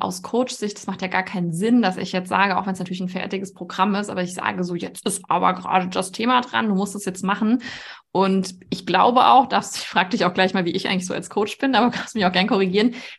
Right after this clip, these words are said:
Ich glaube, dass ich, ähm, ich hab schon auch so eine liebevolle Strenge, krieg ich immer gesagt, aber ich drücke halt auch niemandem Dinge auf. Wenn mir jemand gerade sagt, „Ich möchte da gerade nicht hingucken“,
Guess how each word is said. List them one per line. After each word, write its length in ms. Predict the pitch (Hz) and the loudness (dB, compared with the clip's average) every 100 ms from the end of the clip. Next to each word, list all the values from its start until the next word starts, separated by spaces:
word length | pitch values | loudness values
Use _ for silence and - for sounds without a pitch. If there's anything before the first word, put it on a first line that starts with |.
| _ | _
Ich 160 | - - | -10 -2
glaube, 340 | 185 190 233 | 4 4 4
dass 220 | 202 202 - | 2 0 0
ich, 360 | 196 196 - - | -2 -2 -8 -4
ähm, 360 | 190 180 180 - | 0 0 -2 -6
ich 80 | - | -6
hab 80 | - - - | -6 -8 -6
schon 260 | - 240 240 | 0 2 2
auch 140 | 202 | 2
so 80 | 208 | 2
eine 100 | 196 | 2
liebevolle 400 | 202 214 214 190 | 2 0 2 2
Strenge, 360 | 185 - 240 262 | 2 2 2 2
krieg 180 | 262 247 | 0 -4
ich 140 | - | -4
immer 160 | 233 233 | -2 0
gesagt, 320 | 214 226 208 | 0 0 0
aber 240 | 196 190 | -2 -2
ich 160 | 185 - - - _ | -4 -10 -20 -20 _
drücke 300 | - 254 233 | -6 -2 2
halt 140 | 208 202 | 2 2
auch 80 | 185 | 0
niemandem 400 | 214 214 208 190 | 2 2 0 0
Dinge 260 | 220 208 | 0 2
auf. 240 | 139 160 - | 0 -2 -2
Wenn 340 | 185 185 185 | 0 0 0
mir 120 | 196 196 | -2 0
jemand 300 | 208 220 220 | 0 0 0
gerade 280 | 202 196 196 | -2 0 2
sagt, 260 | 202 202 | 0 -2
„Ich 80 | - | -6
möchte 220 | 202 208 | -4 -2
da 20 | |
gerade 220 | 196 190 185 | -2 -2 -2
nicht 100 | 214 | -4
hingucken“, 540 | 285 - 254 262 | -2 -2 0 2